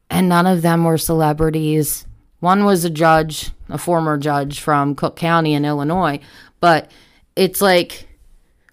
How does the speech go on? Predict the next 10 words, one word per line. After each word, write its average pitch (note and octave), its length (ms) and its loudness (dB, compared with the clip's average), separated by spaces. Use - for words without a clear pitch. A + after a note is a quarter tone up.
why F3+ 460 4
do A3+ 200 2
people G3 420 4
think E3+ 380 2
this E3+ 300 4
is G3 200 4
just D#3+ 680 -2
an E3+ 180 4
elite D#3 600 0
problem C3+ 760 -6